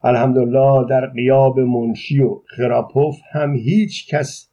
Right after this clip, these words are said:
نمی‌دونه کدوم نامه کجاست و کدوم نامه رو به کجا باید فرستاد. ارباب رجوع هم که ماشاءالله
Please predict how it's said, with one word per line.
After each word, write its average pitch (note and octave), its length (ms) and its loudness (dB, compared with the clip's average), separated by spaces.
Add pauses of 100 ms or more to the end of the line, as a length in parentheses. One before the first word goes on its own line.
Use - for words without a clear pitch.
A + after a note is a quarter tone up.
(100)
نمی‌دونه A#2+ 640 -2 (160)
کدوم B2 600 0
نامه A#2 500 -4
کجاست D3 760 -2
و C3 40 -6 (120)
کدوم C3 400 -4
نامه A#2 420 -4
رو D#3+ 220 -6
به C#3 100 -4
کجا A2+ 480 -6
باید A2 480 -8
فرستاد. - 640 -8 (1300)
ارباب D3+ 440 2
رجوع D3 460 2
هم D3+ 100 -2
که D3 160 0
ماشاءالله F2 1000 -4